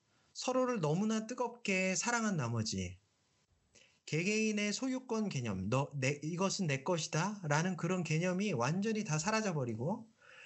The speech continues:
모든 재산을 서로 함께 나누고 함께 사용하는 그러한 일들이 일어났습니다. 특히 집이나 밭을 가진, 어, 비교적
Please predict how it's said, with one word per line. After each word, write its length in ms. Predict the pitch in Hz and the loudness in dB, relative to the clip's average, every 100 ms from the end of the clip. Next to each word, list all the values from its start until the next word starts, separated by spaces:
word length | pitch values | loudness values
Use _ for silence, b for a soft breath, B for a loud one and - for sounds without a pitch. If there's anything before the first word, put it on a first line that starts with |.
| B B 131 | B B -4
모든 440 | 143 226 254 247 | 0 2 0 0
재산을 720 | 185 165 180 185 214 123 92 - _ _ _ | 0 0 2 2 0 -2 -6 -14 _ _ _
서로 340 | - - 247 220 | -10 -2 0 0
함께 340 | 240 220 202 | -2 -2 0
나누고 500 | 139 139 160 156 220 | 2 2 0 0 -2
함께 380 | 226 240 220 220 | -2 -4 -2 -2
사용하는 640 | 226 247 214 143 123 123 | 0 0 0 0 0 -2
그러한 360 | - 139 156 151 | -2 0 0 0
일들이 600 | 113 113 110 131 202 220 _ _ | 0 0 0 0 -4 -8 _ _
일어났습니다. 840 | 117 135 120 104 - 98 - 107 - _ _ _ _ _ _ _ _ _ B B B B B B - | 0 2 2 0 0 -2 -4 -6 -12 _ _ _ _ _ _ _ _ _ B B B B B B -4
특히 240 | 220 220 | 0 0
집이나 480 | - 175 214 220 214 | 0 -2 0 0 0
밭을 420 | 151 135 - 208 | -2 -4 -2 -2
가진, 520 | 196 127 131 131 90 90 _ b b 104 | 0 -2 0 -2 -4 -10 _ b b -4
어, 540 | 101 101 92 80 117 - _ _ b b b b | 0 0 -2 -4 -6 -12 _ _ b b b b
비교적 560 | - 151 180 175 160 | -4 -2 0 0 -4